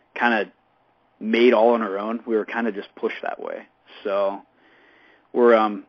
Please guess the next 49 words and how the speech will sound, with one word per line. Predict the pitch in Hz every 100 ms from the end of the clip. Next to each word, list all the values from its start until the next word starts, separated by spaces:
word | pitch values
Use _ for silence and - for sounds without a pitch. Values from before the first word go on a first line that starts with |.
| -
so | -
we've | 135 143
been | 143 135 - -
really, | 123 123 120 107
you | 120
know, | 104 101
gearing | 104 120 117
towards | - 117 101
that. | 104 104 104 -
Um, | 101 95 92 90 _ _ _ _ _ _ _ _ _ -
I, | 110 107 -
you | 117
know, | 101
I | 104 117
do | 127
the | 113
cad, | - 104
I | 107
do | 120
a |
lot | 113 110
of |
cad | 110 104 104 -
stuff, | 107 107 101
and | 104
then | 101
I | 101 101
have | 107
a, | 104 101 - _ - _ -
another | 113 113 110
guy | 101 101 101 101 -
that | 104 101 - -
does | 110 104
some | 110
cad | 95 101 98
stuff | - 98 -
for | 107 104
us, | 104 104 - -
and, | 107 104 98
uh, | 92 90 90 - - - - - - - - -
we're | 131
designing | 143 135 165 160
a |
lot | 135 143
of | 139
things. | 127 151 107
Uh, | 104 104
we | 107 123
brought, | 123 120 117 -